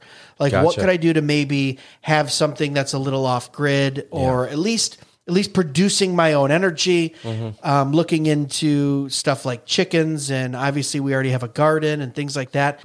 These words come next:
Speaker 1: But I, I was just thinking, like, is it wise for Christians to think that way? I know, like, the secular world just goes, "Oh, you're a prepper.
Speaker 2: Right.
Speaker 1: You're a crazy
Speaker 2: Right.
Speaker 1: person if
Speaker 2: Yeah.
Speaker 1: you do anything that's," when I say even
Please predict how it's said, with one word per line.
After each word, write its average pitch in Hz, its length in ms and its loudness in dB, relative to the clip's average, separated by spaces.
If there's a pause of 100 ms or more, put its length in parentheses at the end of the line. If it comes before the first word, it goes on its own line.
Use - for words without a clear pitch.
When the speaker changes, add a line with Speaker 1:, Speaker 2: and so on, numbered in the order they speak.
Speaker 1:
But 190 100 2
I, 196 160 2 (220)
I 185 60 0
was 202 120 2
just 247 160 -4
thinking, 240 260 -4
like, 156 280 0 (100)
is 196 180 -2
it 233 120 0
wise 147 760 0
for 160 120 -8
Christians 160 560 -4
to 180 100 -8
think 208 280 -8
that 196 180 0
way? 185 280 0
I 220 140 0
know, 226 180 2
like, 180 240 0
the 156 80 -8
secular 175 420 -2
world 143 260 -4
just 139 160 -10
goes, 135 180 -6
"Oh, 185 100 2
you're 185 180 0
a - 40 -2
prepper. 151 420 -2 (180)
Speaker 2:
Right. 107 360 2
Speaker 1:
You're 185 180 2
a 180 40 0
crazy 190 380 0
Speaker 2:
Right. - 60 -8
Speaker 1:
person 160 360 -2
if 156 100 -2
Speaker 2:
Yeah. - 120 0
Speaker 1:
you - 60 0
do 160 140 2
anything 233 460 0
that's," 185 360 -4 (120)
when 196 140 -4
I 220 60 2
say 226 260 -2
even 285 240 0